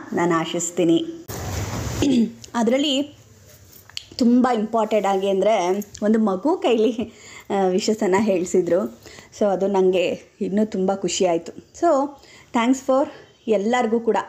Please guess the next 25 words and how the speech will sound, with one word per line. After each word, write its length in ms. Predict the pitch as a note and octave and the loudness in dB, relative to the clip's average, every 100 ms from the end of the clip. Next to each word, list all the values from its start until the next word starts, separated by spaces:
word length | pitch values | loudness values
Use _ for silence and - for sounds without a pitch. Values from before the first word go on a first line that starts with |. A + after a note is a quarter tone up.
| - | -6
ಯಾಕಂದರೆ 480 | A#3 G#3+ A#3+ D4 B3+ | -6 -2 2 2 2
ಯಾರೆಲ್ಲ 500 | G3+ F#3 G#3+ C4+ C#4+ C#4+ A3 | 2 2 4 2 2 -2 -2
ನನ್ನ, 200 | G#3 G3+ G3 G#3 - A3+ | -2 0 -2 -4 -12 -8
ಆ, 380 | F#3 F3+ F3 F3 - - - - - A3 | -2 0 2 0 -2 -8 -20 -16 -4 0
ಹುಟ್ಟುಹಬ್ಬಕ್ಕೆ 640 | A3+ A3 G3 F3 - F3+ | 0 2 0 -2 -2 -2
ಶುಭಾಶಯವನ್ನು 640 | - F#3 F3 F#3 F3 F3 | -2 -2 -2 -2 0 2
ಹೇಳಿದ್ದೀರಾ 500 | G3 E3+ E3 E3+ F3 - - - - - | 2 2 2 0 -2 -6 -20 -20 -8 0
ಅವರೆಲ್ರಿಗೂ 460 | G#3 G3 F#3+ G#3 | 0 0 -2 0
ಕೂಡ 140 | G#3 G3 | 0 0
once 280 | F#3 F#3 | 2 0
again 220 | F#3+ G3+ D#4 | 0 2 0
thank 500 | - - F#3+ E3+ F#3 | -2 -6 0 0 2
you 120 | F#3 | 0
so 100 | F#3 | 0
much 140 | F3 E3+ | 0 0
ಸ್ನೇಹಿತರೆ. 540 | F3 D#3 D3+ C4+ - - - - - | 0 0 0 -2 -6 -20 -20 -16 -2
ಜೊತೆಗೆ 640 | B3 C#4+ D4+ C4+ C4+ - - _ | 0 2 0 0 -2 -8 -20 _
ತುಂಬ 200 | B3+ A#3+ A#3+ | 0 2 2
ದಿನದಿಂದ 300 | A3+ G#3+ G#3 A3 | 0 0 0 0
ನಾನು 160 | G#3+ | 0
ನಿಮಗೆ 340 | F#3 F#3 G#3+ D4 | 0 0 0 0
ಕೆಲವೊಂದು 600 | - - D4+ E4+ F4+ F4+ | -4 -4 0 2 2 2
ಮನೆಯಲ್ಲಿ 340 | B3 G#3+ A#3+ | 2 2 2
ಮಾಡ್ಕೋಬಹುದಾದಂಥ 880 | A3+ G3 - G3 F#3 F#3+ F3+ F3+ F3+ G#3+ | 2 0 -2 -2 0 0 0 -2 0 -2
ಸರಳವಾದಂಥ 760 | G#3+ A3 A3+ A#3+ A#3+ A3+ A3 | 0 0 2 2 2 2 0